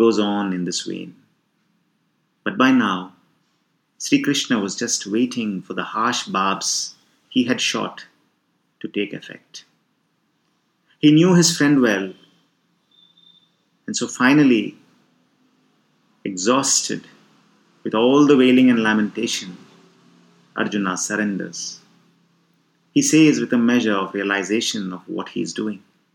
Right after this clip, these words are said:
"My heart is overpowered by the taint of pity, mind confused as to what is duty. Tell me decisively what is good for me.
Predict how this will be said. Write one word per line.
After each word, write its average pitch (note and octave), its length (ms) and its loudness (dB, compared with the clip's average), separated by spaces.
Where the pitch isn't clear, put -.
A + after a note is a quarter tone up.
"My C#3 160 6
heart D3+ 320 2
is C#3+ 120 0
overpowered A#2+ 920 -2
by A2+ 100 -2
the A#2+ 240 -2
taint A2+ 340 -4
of - 180 -10
pity, G#2+ 360 -8
mind A2+ 460 0
confused G#2 840 -6
as - 140 -12
to A2 120 -10
what G#2+ 220 -8
is G#2+ 140 -6
duty. - 420 -12
Tell D#3 200 6
me F#3+ 120 6
decisively D#3 800 6
what A#2+ 160 2
is A#2+ 220 -2
good C3+ 120 2
for - 180 -6
me. G2+ 260 -4